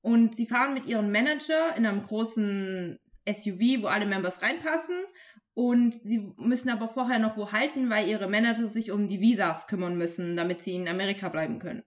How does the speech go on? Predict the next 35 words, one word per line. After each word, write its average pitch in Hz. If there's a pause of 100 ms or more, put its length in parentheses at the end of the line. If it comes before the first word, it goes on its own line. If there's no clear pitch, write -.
(340)
Also 165
Visa 170
zum 165
Arbeiten, 202
ne? 285 (400)
Genau. 185
Und 240
dann 254
halten 294
sie 233
an 285
auf 254
einem 208
Parkplatz, 320
die 240
Manager 233
steigen 208
aus 269
und 220
gehen 202 (220)
weg -
sozusagen. 160
Und 214
hocken 233
alle 254
sieben 220
Members 247 (300)
alleine 254
in 233
diesem 202
S 190
U 185
V 175
oder 165
großen 180